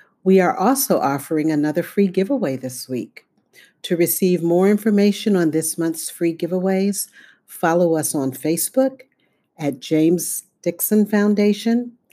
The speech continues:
Instagram at James Dixon Foundation, and Twitter at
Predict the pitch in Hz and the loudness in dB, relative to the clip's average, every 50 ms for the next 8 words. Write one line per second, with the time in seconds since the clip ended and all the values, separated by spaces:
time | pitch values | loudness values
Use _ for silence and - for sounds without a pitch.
0 | _ _ _ _ _ _ _ _ - 196 240 247 - - - 277 - - 165 147 | _ _ _ _ _ _ _ _ 2 2 2 2 2 0 -2 -2 0 2 0 0
1 | 139 135 135 143 170 190 190 - _ _ _ _ _ _ _ 147 147 139 135 127 | 0 0 -2 -4 -6 -6 -8 -10 _ _ _ _ _ _ _ -4 -4 -4 -4 -6
2 | - - 156 147 147 147 151 151 143 - - - - 151 143 147 - - - 156 | -4 -2 0 2 2 4 2 2 0 -4 -8 -6 -4 -4 -4 -2 -4 -2 0 0
3 | 156 165 180 180 - _ - 170 151 151 151 147 147 151 160 160 - - 180 190 | 0 0 -2 -4 -8 _ -4 0 2 2 2 2 2 0 0 -2 -4 -4 -2 -2
4 | 208 196 - _ _ _ _ _ _ _ - 165 165 165 165 165 - - - 190 | -2 -4 -6 _ _ _ _ _ _ _ -4 0 0 0 0 -2 -2 0 2 2
5 | - 127 110 104 123 - _ _ _ _ - - _ _ _ _ _ _ _ _ | 2 0 -2 -4 -8 -14 _ _ _ _ -20 -20 _ _ _ _ _ _ _ _
6 | _ - 151 139 127 120 123 - | _ -6 -4 -4 -4 -4 -6 -10